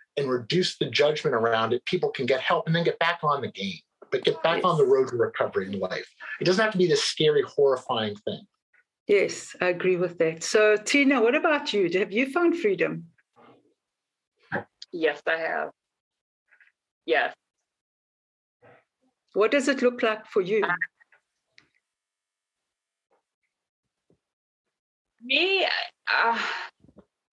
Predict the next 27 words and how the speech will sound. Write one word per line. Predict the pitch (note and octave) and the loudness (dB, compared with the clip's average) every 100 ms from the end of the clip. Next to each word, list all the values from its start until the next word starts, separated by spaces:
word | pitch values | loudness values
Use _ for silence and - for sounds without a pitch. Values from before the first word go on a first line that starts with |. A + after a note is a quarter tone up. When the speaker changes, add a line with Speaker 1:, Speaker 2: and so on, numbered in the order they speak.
| - _ _ _ _ _ _ _ _ _ _ _ _ - G#3 | -20 _ _ _ _ _ _ _ _ _ _ _ _ -20 -2
Speaker 3:
being | C#4+ D#4+ E4+ | 2 4 2
able | C#4+ C#4 C4+ B3+ | 2 2 0 0
to | A3+ | 0
help, | F#3+ G#3+ G#3+ - F3 F3 | 0 0 0 0 -4 -2
like | G3+ G3 - | 0 0 -2
Kevin, | G#3 F#3 F#3 F#3 F#3+ - | 0 2 2 -2 -2 -2
being | F#3+ G#3 | -2 0
able | G3+ G3 F#3+ | 0 0 -2
to | F3+ | -4
help | G#3 F#3 A3+ - | 0 0 0 -2
others, | E3+ F3 F#3 F#3+ G3+ G3+ - - _ _ _ - | 0 0 2 2 0 -4 -12 -20 _ _ _ 0
that | G3 A3+ A3 | 2 2 2
is | A3 G#3 | 0 0
my | F#3 F#3 | 0 0
main | F3+ F3 F3 F3+ F#3 F#3 G3 - _ _ _ E3+ | 0 0 0 0 -2 -4 -8 -12 _ _ _ -8
goal | F#3 E3 E3 F3 F3+ | 0 2 2 2 0
right | F3 F3+ - | 0 0 -2
now. | F3+ F3+ F#3 F#3+ G3 F#3+ _ | -4 0 0 0 -2 -6 _
Um, | - E3+ D#3+ D#3+ E3 E3 _ _ _ _ _ _ | -2 0 0 0 -4 -8 _ _ _ _ _ _
you | - F#3 E3+ | -4 -2 0
know, | D#3+ D#3 D3+ | 2 2 2
because | D#3 - D#3 - _ - - | -2 -2 -4 -4 _ -8 -2
I'm | E3 E3+ | 0 0
a | F3 | -2
stay-at-home | - G3+ F#3+ F#3 F3+ F#3 F3 E3+ | -2 0 2 2 2 2 2 0
mom, | E3+ E3 E3 E3+ E3+ F3+ | -2 0 0 2 0 -2
so | - - D#3 D#3 D#3 D3+ D3+ D#3 | -8 -2 2 4 4 4 2 0